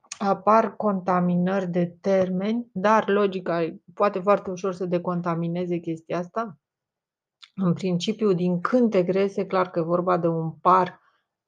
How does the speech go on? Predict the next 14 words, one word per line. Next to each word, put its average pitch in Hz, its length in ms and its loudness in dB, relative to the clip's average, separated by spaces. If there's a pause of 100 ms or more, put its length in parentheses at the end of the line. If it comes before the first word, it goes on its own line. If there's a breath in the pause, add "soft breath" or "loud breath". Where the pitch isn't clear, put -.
(140)
<clears throat> - 640 0
de, 196 380 6 (220)
care 202 220 4
trebuie 214 300 2
să - 0 -
fie 220 180 2
de 190 120 2
esență 202 800 4
moale, 180 960 4 (760)
caracteristica, 190 1200 0 (140)
uh, 165 440 -2
uh, 175 100 -8
ca, 175 380 0
uh, 165 220 -2